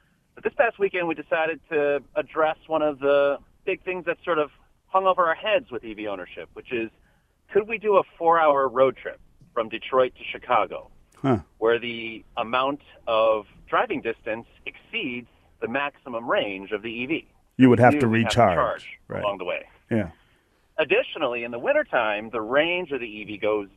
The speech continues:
Speaker 1: down a little bit. So Detroit, Chicago, about two hundred seventy miles. With our charge in the wintertime, we might get a hundred and eighty miles max. So we knew we were definitely gonna have to charge.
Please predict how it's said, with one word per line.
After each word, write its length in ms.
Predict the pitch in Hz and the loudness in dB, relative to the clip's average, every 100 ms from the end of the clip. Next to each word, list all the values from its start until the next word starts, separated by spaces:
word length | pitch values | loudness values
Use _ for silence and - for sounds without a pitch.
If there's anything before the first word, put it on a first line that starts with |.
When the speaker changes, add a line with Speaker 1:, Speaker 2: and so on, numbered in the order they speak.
| - | -4
Speaker 1:
down 220 | 247 147 | 0 0
a 60 | |
little 200 | 95 85 | 0 -4
bit. 220 | 80 73 - - _ - | -8 -12 -14 -20 _ 0
So 500 | 101 98 95 95 - - _ - | 2 2 2 -2 -8 -20 _ -12
Detroit, 260 | - 147 | 0 0
Chicago, 520 | - - - 127 135 135 | 0 -8 2 2 4 4
about 240 | 113 - | 4 2
two 80 | 139 | -2
hundred 180 | 127 - | -4 0
seventy 260 | 120 110 107 | 0 0 0
miles. 500 | 170 180 127 117 117 - _ _ _ _ _ _ - | 4 6 6 4 2 -12 _ _ _ _ _ _ -10
With 180 | 117 | 0
our 380 | 127 117 117 110 - - | 2 6 4 2 -2 4
charge 480 | 196 190 123 127 156 - - - | 6 6 4 0 -4 -16 -16 -14
in 100 | 101 | -6
the 60 | |
wintertime, 580 | 135 262 196 131 113 110 | 4 4 4 0 0 0
we 100 | 117 | -2
might 220 | 127 120 | 0 0
get 240 | - 113 107 - | 2 2 2 -6
a 40 | - | -14
hundred 400 | - 139 131 110 | -4 0 0 0
and 80 | - | -4
eighty 200 | 139 147 | -4 -4
miles 360 | 110 95 92 87 | 0 0 2 0
max. 340 | 123 190 95 - - _ _ _ | 2 2 2 -10 -20 _ _ _
So 60 | 101 | -12
we 140 | 101 | -10
knew 260 | 107 123 131 | -4 -2 0
we 140 | 117 | 0
were 120 | 104 98 | -2 -2
definitely 360 | 120 113 104 | -4 -4 -4
gonna 60 | 98 | -6
have 160 | - - | -6 -8
to 40 | |
charge. 520 | - 113 87 82 - | 0 0 0 -4 -14